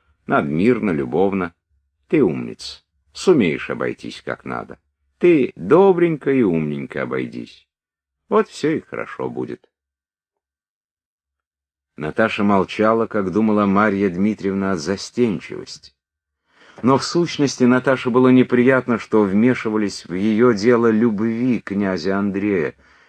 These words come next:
которая представлялась ей таким особенным от всех людских дел, что никто по её понятиям не мог понимать его. Она любила и знала одного князя Андрея. Он любил её и должен был приехать на днях и взять её, больше ей ничего не нужно было.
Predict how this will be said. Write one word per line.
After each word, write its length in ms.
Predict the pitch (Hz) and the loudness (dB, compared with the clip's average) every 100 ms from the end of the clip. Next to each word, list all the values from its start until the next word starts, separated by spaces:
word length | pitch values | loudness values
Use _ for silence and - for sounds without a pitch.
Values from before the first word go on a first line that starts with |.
| _ - | _ -2
которая 420 | 123 131 127 120 | 2 4 4 4
представлялась 840 | 123 120 - 123 123 127 113 - | 4 2 2 2 4 2 0 0
ей 120 | 117 | -2
таким 400 | 104 110 147 139 | 0 -2 -2 -2
особенным 800 | - 113 - 120 101 80 80 82 | -4 -8 -4 0 0 0 -2 -2
от 120 | 82 | -4
всех 420 | - - 98 82 80 | -8 -6 -4 -4 -6
людских 600 | 85 - - 87 76 71 | -8 -8 -10 -6 -6 -2
дел, 320 | 113 123 - _ _ _ _ _ _ _ - | 0 0 -2 _ _ _ _ _ _ _ -12
что 220 | - 110 | -2 2
никто 360 | 107 - 98 | 2 2 0
по 120 | 78 80 | 2 0
её 160 | 76 | 0
понятиям 640 | 71 80 85 85 - 71 67 | -2 -4 -4 -4 -6 -8 -8
не 80 | |
мог 260 | 69 73 - | -8 -10 -12
понимать 580 | - 78 78 73 60 - | -8 -6 -6 -8 -10 -16
его. 280 | - - 55 _ _ _ _ _ | -20 -20 -20 _ _ _ _ _
Она 200 | 78 82 | -6 -2
любила 380 | 87 80 98 87 | -2 0 0 2
и 80 | 87 | 0
знала 440 | 76 82 95 87 | -2 -2 -2 -2
одного 340 | 80 69 85 87 | -4 -4 -4 -4
князя 460 | - 90 80 85 | -6 -6 -4 -4
Андрея. 480 | 85 76 92 90 60 _ _ _ _ _ _ | -4 -2 -2 -2 -6 _ _ _ _ _ _
Он 240 | 95 104 92 | 0 2 4
любил 460 | 98 80 120 110 | 4 4 2 4
её 180 | 85 80 | 2 2
и 80 | 82 | 0
должен 480 | 73 113 107 110 104 | 2 2 2 -2 0
был 180 | 110 | -2
приехать 680 | - - 107 117 131 95 - | -2 -4 -2 -2 -4 -6 -10
на 120 | 87 | -10
днях 300 | 78 82 82 | -8 -8 -4
и 60 | 101 | -4
взять 440 | 98 113 131 - | -2 2 0 0
её, 180 | 82 76 | -4 -4
больше 360 | 76 127 - 127 | 0 0 0 0
ей 120 | 123 | 2
ничего 380 | 123 - 135 139 | 0 0 -2 -2
не 100 | 143 | -2
нужно 360 | 147 95 76 | -2 -4 -6
было. 300 | 67 62 50 | -8 -10 -12